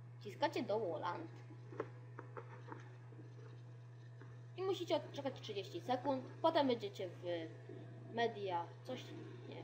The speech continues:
chyba, nie wiem jak to się nazywa. No i okej. Wchodzimy w ten folder, tam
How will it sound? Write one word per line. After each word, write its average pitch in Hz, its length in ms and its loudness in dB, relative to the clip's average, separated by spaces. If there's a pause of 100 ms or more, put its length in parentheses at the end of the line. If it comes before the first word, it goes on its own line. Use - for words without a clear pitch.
chyba, 185 400 2 (300)
nie 285 120 -4
wiem 180 120 -6
jak - 100 -10
to 175 80 -6
się 214 120 -4
nazywa. 269 300 6 (1600)
No 320 80 0
i 294 60 2
okej. - 300 -2 (560)
Wchodzimy 302 300 4
w - 1120 -4
ten 226 160 4
folder, 180 340 0
tam 160 140 -4